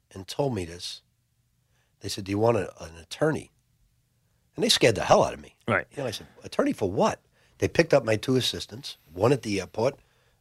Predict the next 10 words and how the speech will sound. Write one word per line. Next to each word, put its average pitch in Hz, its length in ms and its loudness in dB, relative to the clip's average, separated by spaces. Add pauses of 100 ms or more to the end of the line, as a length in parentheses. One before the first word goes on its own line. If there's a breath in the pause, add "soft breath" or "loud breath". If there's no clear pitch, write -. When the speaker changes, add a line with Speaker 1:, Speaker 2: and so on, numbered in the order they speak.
Speaker 1:
another 95 260 4
one. 87 300 -8 (840)
And 113 240 -2
I 104 80 -2
said, 98 320 -8
"What 233 140 4
is 208 100 2
this 135 180 2
all 110 140 4
about?" 135 400 4